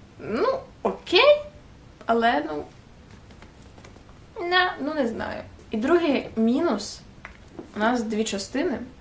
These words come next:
І якщо ви збираєтесь поступово читати, не знаю, купили першу, прочитали першу, то я рекомендую вам дуже сильно одразу купляти ці дві в парі. Ну, так як це перша і друга частина, логічно. Так як перша частина,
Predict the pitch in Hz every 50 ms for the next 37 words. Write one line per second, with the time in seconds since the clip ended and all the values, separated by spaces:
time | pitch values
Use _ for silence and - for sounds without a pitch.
0 | - - 208 208 202 202 - - 262 254 233 226 202 220 202 214 220 214 214 214
1 | 214 190 190 202 - - - - - - - 226 220 - - 226 220 220 202 196
2 | 190 196 - 208 214 254 311 427 427 - 349 - - - - - - - 202 202
3 | 190 175 180 - - 196 202 220 208 202 196 196 - 240 294 339 330 - - 294
4 | 294 294 - - - - - - - - - - 92 - - - - - - -
5 | - - - - 214 208 220 247 262 254 - - - - - - - - - 208
6 | 214 214 214 226 226 226 220 214 226 240 247 226 202 196 190 214 214 214 214 -
7 | - 262 302 311 254 - - - - - - - - - - - - - - 208
8 | 202 220 277 269 240 - - - 214 220 226 - 202 - - - - - - 214
9 | 196 196 185 190 190 190 - - 175 165 165 - - 220 - - - - - 247
10 | 214 202 190 185 185 190 190 - 185 180 - 247 262 - - 185 190 202 214 214
11 | 220 214 - - 185 180 175 190 208 196 - - - - - - - - - -
12 | - - - - - - - - - - - - - 247 247 254 240 240 - -
13 | 285 302 302 294 254 233 233 - - 330 370 381 359 254